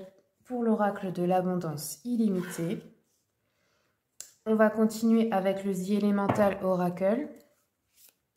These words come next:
pour les lions. Décembre deux mille vingt et un. Quels sont les messages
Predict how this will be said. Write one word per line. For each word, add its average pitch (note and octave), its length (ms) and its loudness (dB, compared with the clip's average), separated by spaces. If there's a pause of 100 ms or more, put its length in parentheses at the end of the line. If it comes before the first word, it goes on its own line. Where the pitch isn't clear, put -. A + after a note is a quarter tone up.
(600)
pour F#3+ 100 -12
les F#3 100 -2
lions. F3+ 420 0 (1800)
Décembre A3+ 640 2
deux F3+ 120 -2
mille F3+ 240 -2
vingt E3+ 340 -6
et E3 120 -6
un. E3+ 100 -2 (440)
Quels A3 180 -2
sont - 240 -6
les F3+ 100 -4
messages E3+ 880 -6